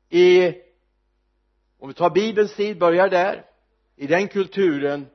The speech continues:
så blev man aldrig kompis med sin far. Hur kärleksfullt än relationen var,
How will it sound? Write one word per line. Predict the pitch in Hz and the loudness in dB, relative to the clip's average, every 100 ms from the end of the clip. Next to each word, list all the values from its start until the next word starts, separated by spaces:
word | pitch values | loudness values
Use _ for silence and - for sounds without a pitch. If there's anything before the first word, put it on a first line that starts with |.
| _ _ _ _ _ _ _ | _ _ _ _ _ _ _
så | - 185 | -8 -2
blev | 185 160 | 0 0
man | 156 160 - | -2 -6 -4
aldrig | 180 196 156 127 151 180 - | 0 0 0 -6 -8 -8 -8
kompis | 185 220 208 - 160 - | -4 -4 -6 -10 -12 -10
med | 135 127 | -14 -14
sin | 120 | -16
far. | 107 117 - _ _ _ _ _ _ _ _ _ _ _ _ _ _ | -14 -16 -16 _ _ _ _ _ _ _ _ _ _ _ _ _ _
Hur | 185 233 | -8 -6
kärleksfullt | - 233 208 180 175 - 185 180 | -2 2 2 2 -6 -4 -4 -2
än | 175 175 170 | -4 -2 -6
relationen | 170 160 160 156 170 127 135 123 | -6 -4 -4 -6 -8 -8 -10 -8
var, | 113 135 165 | -6 -6 -8